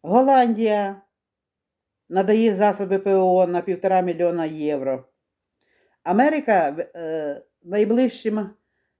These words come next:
часом прискорено поставить в Україну дві системи «Хімарс».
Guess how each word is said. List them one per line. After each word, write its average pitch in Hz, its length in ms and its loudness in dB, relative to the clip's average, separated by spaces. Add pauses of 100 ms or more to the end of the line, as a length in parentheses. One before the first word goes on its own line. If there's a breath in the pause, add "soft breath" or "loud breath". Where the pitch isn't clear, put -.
часом 247 440 0
прискорено 220 720 -4
поставить 202 480 -2
в - 20 -4
Україну 190 500 -2
дві 175 220 -4
системи 202 560 -2
«Хімарс». 175 720 -4